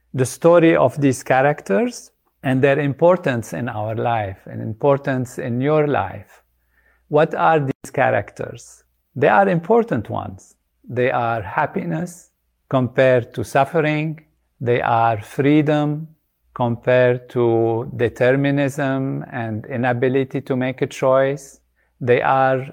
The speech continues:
reality compared to illusion. They are values compared to ideals, compared to powers of making the best of our life and how to go, where to go.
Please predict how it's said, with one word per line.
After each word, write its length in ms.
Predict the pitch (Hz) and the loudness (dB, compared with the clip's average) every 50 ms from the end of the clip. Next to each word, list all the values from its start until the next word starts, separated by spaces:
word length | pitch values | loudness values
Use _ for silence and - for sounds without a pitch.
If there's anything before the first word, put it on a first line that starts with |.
| - - | -12 -6
reality 1000 | 147 123 127 127 131 135 143 156 170 170 165 170 - 170 165 165 170 185 185 - _ _ _ _ _ _ - | -2 2 4 4 4 4 4 4 4 2 2 0 0 2 2 4 2 0 -4 -10 _ _ _ _ _ _ -4
compared 560 | - 131 120 120 - 135 131 127 120 123 - | -2 -2 -2 0 2 2 2 2 0 -2 -4
to 100 | 135 135 | -4 -4
illusion. 920 | 123 117 113 113 123 139 147 151 143 151 151 143 143 147 147 147 143 - _ _ _ _ _ _ _ _ - | -2 -4 -2 0 2 2 2 2 0 0 0 0 0 -2 -4 -6 -8 -12 _ _ _ _ _ _ _ _ -2
They 240 | 123 131 135 135 | 0 2 2 2
are 680 | - 156 139 127 127 127 127 127 127 127 127 131 131 135 - - _ _ _ _ _ _ _ - | 2 2 4 4 6 6 6 6 6 4 2 0 -2 -4 -10 -20 _ _ _ _ _ _ _ -10
values 1200 | 123 110 139 147 151 170 180 170 180 180 185 190 196 208 208 202 - - - - - - - _ | -2 0 2 4 4 4 4 4 4 4 4 4 2 0 -2 -6 -10 -16 -20 -20 -20 -20 -14 _
compared 800 | - 147 139 139 135 - 151 139 135 135 135 135 135 135 - _ | -2 -2 -2 -2 0 2 2 4 4 4 4 2 0 -2 -8 _
to 640 | - 151 139 139 135 135 135 135 135 131 131 127 - _ - | 0 2 4 6 6 6 6 6 4 4 0 -2 -8 _ -2
ideals, 1120 | 135 127 131 127 120 139 156 165 175 180 180 180 180 175 175 175 165 156 151 - - - _ _ - | 0 2 2 2 4 4 4 6 6 6 6 4 4 2 0 -2 -6 -8 -12 -16 -20 -20 _ _ -4
compared 720 | 139 131 127 127 127 - 139 135 131 131 127 123 127 - | -2 -2 -2 -2 0 2 4 4 4 4 2 0 -4 -8
to 500 | - - 135 131 127 127 123 123 127 123 123 _ _ | -4 0 2 2 4 4 2 0 -2 -4 -8 _ _
powers 840 | 139 131 135 143 147 151 151 151 151 151 147 151 156 - - - - - - | 0 2 4 4 4 4 4 2 2 2 0 -2 -4 -10 -14 -16 -12 -6 -2
of 520 | 123 110 113 110 110 - - - - - _ _ _ _ _ _ | 0 0 0 -2 -4 -10 -18 -20 -20 -20 _ _ _ _ _ _
making 440 | - 131 127 127 123 - 147 131 123 | -4 -2 -2 -2 -2 -2 -4 -2 0
the 100 | 117 127 | 0 -2
best 440 | 113 110 127 131 147 156 151 - - | 0 2 2 2 2 0 -2 -6 -6
of 160 | 160 - - | -6 -4 -2
our 300 | 170 160 143 143 143 135 | 0 2 4 4 4 2
life 560 | 143 147 147 143 143 143 147 156 156 - - - | 2 2 2 2 2 2 0 -4 -6 -12 -14 -12
and 200 | 135 120 110 110 | -10 -8 -8 -6
how 320 | 123 139 135 139 143 131 | -4 0 2 2 2 0
to 200 | - - 156 143 | 0 -4 -4 -2
go, 300 | 127 135 143 139 139 143 | 2 2 4 4 4 4
where 300 | 135 131 127 127 131 135 | 4 2 2 2 0 -2
to 180 | 135 - - 143 | -2 -4 -6 -4
go. 540 | 135 147 147 143 143 147 151 151 151 - | -2 0 0 2 2 0 0 -2 -8 -14